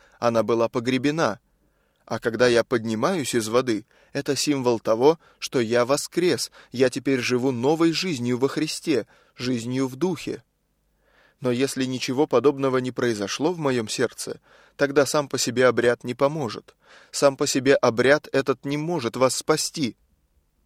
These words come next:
Даже если вы были крещены, будь то полным погружением или краплением, это вовсе не означает, что вы благодаря этому получили спасение.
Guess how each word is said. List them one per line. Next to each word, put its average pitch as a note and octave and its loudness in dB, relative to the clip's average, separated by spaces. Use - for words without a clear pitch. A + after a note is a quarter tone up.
Даже D#3+ 2
если E3 0
вы D3+ 2
были D3+ 0
крещены, C#3+ -4
будь A#2+ -2
то A#2 0
полным E3+ 2
погружением C#3 2
или A2+ -4
краплением, C#3+ -2
это C#3 0
вовсе D#3+ -4
не D3+ 0
означает, C3+ 0
что - -2
вы C#3 2
благодаря B2 4
этому A2+ -2
получили A#2+ 0
спасение. G#2+ -4